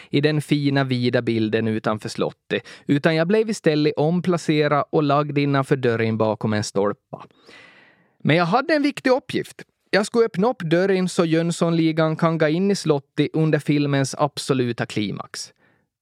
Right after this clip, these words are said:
Hur jag skulle beskriva min insats? Tajmad och klar in i minsta detalj. Jag öppnade dörren som om jag skulle vara ett franskt jägerskåp. Utan mig skulle hela ligan ha lämnat på utsidan och då skulle det ha varit en film.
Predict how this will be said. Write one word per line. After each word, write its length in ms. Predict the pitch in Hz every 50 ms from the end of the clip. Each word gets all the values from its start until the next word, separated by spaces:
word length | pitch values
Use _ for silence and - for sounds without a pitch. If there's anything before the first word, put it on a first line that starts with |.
| _ _
Hur 100 | 175 185
jag 120 | 202 196 175
skulle 140 | - 180 175
beskriva 360 | 180 - - 180 180 175 175
min 120 | 170 165
insats? 640 | 180 214 226 208 - 160 110 95 - - - - - _ _ _ _ _ _ _ -
Tajmad 520 | - 156 165 180 185 180 180 175 175 170
och 100 | 175 -
klar 360 | - 156 147 143 143 143 135 -
in 280 | - 139 131 135 131 127
i 60 | 127
minsta 440 | 123 120 113 113 104 - - 104 104
detalj. 520 | 98 101 - - - - - - - - _ - - - - - _
Jag 180 | - 139 156 107
öppnade 640 | 147 170 165 - - 165 160 160 156 151 139 139 135
dörren 360 | 131 127 123 127 123 123 120
som 220 | - 139 127 127
om 120 | 123 123 120
jag 180 | 120 120 113
skulle 220 | - - - 127 117
vara 100 | 113 110
ett 100 | - -
franskt 420 | - 123 117 113 110 110 - -
jägerskåp. 760 | 123 107 104 98 - - - - - - - - - - - - - _ _ _ - - - - - -
Utan 380 | - 151 160 170 - 180 170 165
mig 120 | 160 160
skulle 220 | 165 - - 170 160
hela 240 | 165 156 156 156 143
ligan 360 | 139 131 131 131 131 127 127
ha 60 | 123
lämnat 360 | 123 127 123 120 123 123 120
på 100 | - 120
utsidan 640 | 110 104 95 - - - 120 117 113 117 117 113 120
och 220 | 123 135 135 135
då 120 | - 120 107
skulle 200 | - - 160 175
det 80 | 208
ha 80 | 214 190
varit 360 | 139 110 110 123 151 214 254
en 200 | 285 233 139 110
film. 400 | - - - - - - 143 139